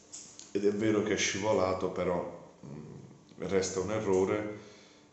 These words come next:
e molto più in generale, mm, poco, poco incisivo anche in fase, in fase d'attacco, in fase offensiva. Peccato.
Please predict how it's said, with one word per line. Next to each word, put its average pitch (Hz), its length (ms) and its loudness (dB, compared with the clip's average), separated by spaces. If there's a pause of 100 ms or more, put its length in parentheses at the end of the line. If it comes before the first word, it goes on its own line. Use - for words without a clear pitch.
e 92 100 -4
molto 113 420 2
più 110 180 -2
in 107 160 -2
generale, 98 880 2 (400)
mm, 82 360 -8 (1300)
poco, 95 480 4
poco 104 240 0
incisivo 92 560 -2
anche 87 220 -4
in 82 120 -8
fase, 76 1000 -6 (320)
in 87 160 -8
fase 87 240 -2
d'attacco, 76 640 -6
in 76 120 -12
fase 80 360 -8
offensiva. 76 680 -8 (1300)
Peccato. - 440 -6